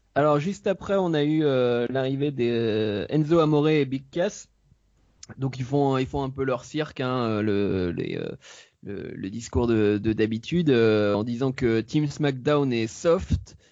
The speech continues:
et, euh, et le club arrive juste après. On a ensuite Glo-, Golden Truth et, euh, Cesaro et Sheamus. Donc voilà, c'est la réunion des,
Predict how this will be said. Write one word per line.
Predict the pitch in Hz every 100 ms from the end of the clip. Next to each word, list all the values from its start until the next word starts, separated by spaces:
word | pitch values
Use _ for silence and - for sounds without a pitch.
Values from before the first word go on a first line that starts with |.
| _ _ -
et, | 147 143
euh, | 131 123 117 113 113 107 104 104 -
et | 143
le | 143
club | - 180 156
arrive | 135 127 151 143
juste | 131 -
après. | 98 - 131 147 151
On | 147 135
a | 117
ensuite | 113 - 120 -
Glo-, | 110 -
Golden | 123 120 110 101
Truth | - - 151 170 - _ _ _ -
et, | 123 123
euh, | 110 101
Cesaro | 101 139 123 120 127 110
et |
Sheamus. | - 95 107 160 - - _ _ -
Donc | 117
voilà, | 139
c'est | 135 120
la | 110
réunion | 110 117 120
des, | 113 101